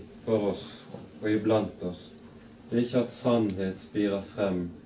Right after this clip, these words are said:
av jorden her nedenfra, men det er at løgn spirer frem, forvirring spirer frem, alt mulig slags tårnekraft.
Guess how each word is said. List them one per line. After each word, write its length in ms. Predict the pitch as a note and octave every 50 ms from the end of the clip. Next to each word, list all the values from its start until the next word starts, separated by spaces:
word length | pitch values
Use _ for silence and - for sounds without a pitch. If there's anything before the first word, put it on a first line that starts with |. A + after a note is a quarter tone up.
| - - -
av 240 | - A2 G#2 G2 G2+
jorden 540 | G2+ A2 G#2+ G2+ F#2+ F2 E2+ E2+ D#2+ D#2+ E2+ - - -
her 160 | G#2+ G2+ F#2+ F#2
nedenfra, 640 | F2+ F2+ F2+ F2+ F2+ F2+ F2 - - - E2 - - - - - - - - - - - - - - - - -
men 80 | - G2+
det 80 | G2+ G#2
er 80 | G#2+
at 100 | G#2+ A2 G#2
løgn 400 | G#2 G#2+ A2 A2+ A#2+ B2 B2 B2
spirer 460 | - - - - A#2 A#2 A2 G#2 G#2 - -
frem, 240 | - F#2 E2 D#2+ - - - - - - - - - - - - - - -
forvirring 720 | A#2+ A2 G#2+ A2 B2+ C3 B2 A2+ G2 F#2+ F#2+ F#2 F#2+ G2 F#2+ - - - - - -
spirer 420 | - - A2+ A2+ A2 A2 A2 G#2+ -
frem, 300 | - G#2+ F#2+ E2 D#2 D2 - - - - - - - - - - - - - - - -
alt 400 | B2 A#2+ B2+ B2+ C3 B2+ - -
mulig 400 | A2+ A2 A2 A#2 A#2+ A#2 A#2 G#2+ -
slags 340 | - G2+ G2 F#2+ - - - - -
tårnekraft. 680 | G#2+ G2 G2 G2 F#2+ F#2 E2 - - E2+ D#2+ - -